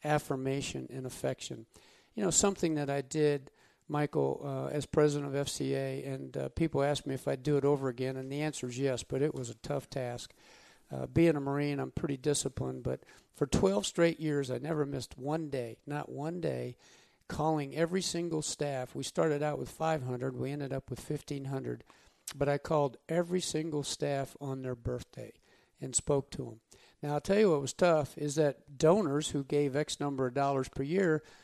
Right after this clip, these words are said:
I'd call the wife on her birthday, the man on his birthday, and them on their anniversary. So those people got three calls a year, not just one.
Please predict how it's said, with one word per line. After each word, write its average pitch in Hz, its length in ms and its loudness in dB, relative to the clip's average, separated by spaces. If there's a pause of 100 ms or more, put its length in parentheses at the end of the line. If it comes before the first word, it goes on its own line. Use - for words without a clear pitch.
(200)
I'd 147 200 -4
call 143 400 4 (320)
the 139 80 -2
wife 151 420 4
on 147 140 2
her 185 160 6
birthday, 175 640 4
the 135 100 -4
man 160 360 2
on 147 180 2
his 196 240 4
birthday, 175 640 2
and 147 160 -2
them 151 220 0
on 143 140 -2
their 139 140 -2
anniversary. 143 640 0
So 147 160 -2
those 214 220 2
people 190 300 2
got 139 200 0
three 233 220 2
calls 120 400 0
a 127 60 -4
year, 120 320 -4 (460)
not 160 200 2
just - 280 -2
one. 143 360 -2